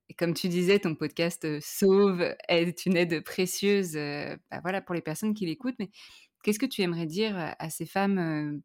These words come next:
bah, voilà, qui ont ces représentations-là de par tout ce qui est dit, les images véhiculées, les clichés, et qui, euh, bah,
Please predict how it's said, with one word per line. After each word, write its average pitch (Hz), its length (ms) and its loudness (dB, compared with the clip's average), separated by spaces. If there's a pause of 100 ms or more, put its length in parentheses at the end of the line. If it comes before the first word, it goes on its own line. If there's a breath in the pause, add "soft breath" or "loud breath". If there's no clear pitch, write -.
bah, 156 100 -6
voilà, 175 220 -4
qui 175 400 -4 (200)
ont 240 120 0
ces 214 140 0
représentations-là 175 880 -4
de 156 120 -6
par 170 300 -10
tout - 140 -14
ce - 120 -12
qui 160 200 -4
est 147 60 -4
dit, 185 260 -2
les 151 220 -2
images 156 260 -2
véhiculées, 175 720 0
les 165 140 -2
clichés, 208 540 -2 (500 loud breath)
et 170 160 4
qui, 185 340 2
euh, 143 240 2
bah, 143 360 -2